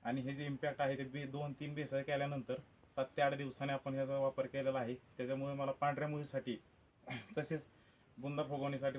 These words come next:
खूप छान रिझल्ट आलेला आहे. त्यानंतर आपण आता वेन झालेली आहे पन्नास साठ टक्के आपल्या प्लॉटची.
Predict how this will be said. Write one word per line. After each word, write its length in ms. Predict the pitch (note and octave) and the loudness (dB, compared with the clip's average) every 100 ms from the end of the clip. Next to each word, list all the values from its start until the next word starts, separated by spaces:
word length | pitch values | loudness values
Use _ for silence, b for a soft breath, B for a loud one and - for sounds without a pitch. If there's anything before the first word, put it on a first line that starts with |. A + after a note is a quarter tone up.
| - | -4
खूप 280 | C3+ - C#3 | -6 -4 -4
छान 120 | C3+ | -2
रिझल्ट 300 | C3+ C#3 C3+ | 2 4 4
आलेला 300 | C3 C3 B2+ | 6 6 4
आहे. 140 | A2+ B2+ - - - - - - - | 0 -4 -12 -20 -20 -20 -20 -20 -2
त्यानंतर 500 | C3+ D3 C#3 D#3 C#3+ - - | 2 2 2 2 2 0 -6
आपण 300 | B2+ C#3 C#3+ | -2 0 4
आता 240 | C#3+ C#3 D3 | 4 4 2
वेन 300 | C#3+ D3 D3 | 2 0 2
झालेली 320 | D#3 C#3+ D3+ | 2 2 0
आहे 80 | D3 | -2
पन्नास 320 | D#3 C#3+ C#3 | -2 -2 -2
साठ 120 | C3+ C3+ | 0 0
टक्के 160 | C3+ | 2
आपल्या 240 | C3 B2 B2 | 0 0 2
प्लॉटची. 360 | C#3 - B2+ | 2 2 -2